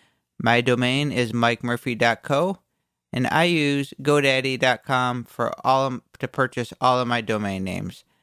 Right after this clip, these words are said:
I know some people don't like GoDaddy, but they've been great to me. I think the customer service is great, and I have no reason not to like them.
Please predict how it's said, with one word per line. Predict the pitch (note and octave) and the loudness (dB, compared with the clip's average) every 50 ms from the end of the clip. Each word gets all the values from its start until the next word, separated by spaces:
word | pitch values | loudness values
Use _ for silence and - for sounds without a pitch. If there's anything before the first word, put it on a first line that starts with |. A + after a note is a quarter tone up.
| _ _ - | _ _ -4
I | B2 | 0
know | C3 B2+ B2+ B2 | 0 2 2 0
some | - - C3 B2 | -2 -2 -4 -4
people | B2+ C#3+ B2 B2+ A#2+ A2+ | -2 -4 -4 -4 -6 -2
don't | G2+ C#3+ E3 E3 D3+ | 0 2 2 2 2
like | D#3+ D#3+ D#3+ - _ - | 0 0 0 -2 _ -4
GoDaddy, | - E3 E3 D#3 D#3 D#3 D#3 D#3+ D#3 D3+ D3 | -2 0 2 2 0 0 0 -2 -2 -4 -4
but | - B2+ B2 A2 - _ _ | -2 -2 -2 -2 -2 _ _
they've | A#2+ A#2+ A#2+ A2+ | 0 0 0 0
been | G2+ A2+ G#2+ G#2+ | 0 -4 -4 -2
great | G2+ - B2+ C3 C3+ - | -2 0 -2 -2 -2 -6
to | - B2+ | -8 -6
me. | A#2+ A#2+ A#2+ A#2+ A#2+ - | -4 -2 -2 -2 -2 -2
I | - A2 | -4 -4
think | - A#2 G#2+ F#2+ | -4 -4 -6 -6
the | - | -8
customer | - - A#2+ A2+ - - - G#2 G2 | -4 -2 -2 -2 -2 -4 -6 -8 -6
service | - - - B2+ C3+ C3+ C3 C3 - - C3 | -6 -2 -2 0 0 0 0 -2 -2 -4 -8
is | A#2+ - | -10 -6
great, | - - B2 B2 A#2+ A#2 - - _ _ _ _ _ _ _ _ _ _ _ | -2 0 0 0 0 -2 -6 -12 _ _ _ _ _ _ _ _ _ _ _
and | - A#2 A#2+ | -2 0 2
I | A#2 | 2
have | A#2 A2+ A2 | 2 2 2
no | A#2 B2 B2+ | 0 0 0
reason | B2 A#2+ A#2 A#2+ G#2+ A2 A2+ A2+ A2 G#2+ G#2 | 0 0 0 0 -2 -2 -2 -2 -2 0 2
not | A2+ B2 B2 A#2+ - | 2 2 2 0 -2
to | - A2+ | -4 -4
like | A2 A2 A2 - - | -2 -2 -4 -4 -2
them. | G#2+ G#2+ G#2+ A2 A2 | -2 -2 -2 -4 -8